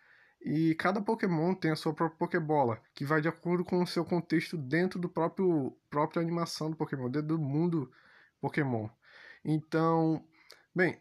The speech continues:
aqui eu vou focar apenas em um, mas é possível realizar as ações que eu vou fazer com, em todos. Vocês podem tentar em casa, o senhor e a senhora professores.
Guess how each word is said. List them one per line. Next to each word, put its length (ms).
aqui 480
eu 180
vou 180
focar 440
apenas 440
em 140
um, 100
mas 220
é 60
possível 420
realizar 340
as 80
ações 320
que 80
eu 60
vou 100
fazer 420
com, 420
em 120
todos. 420
Vocês 280
podem 400
tentar 380
em 40
casa, 180
o 20
senhor 400
e 60
a 60
senhora 400
professores. 720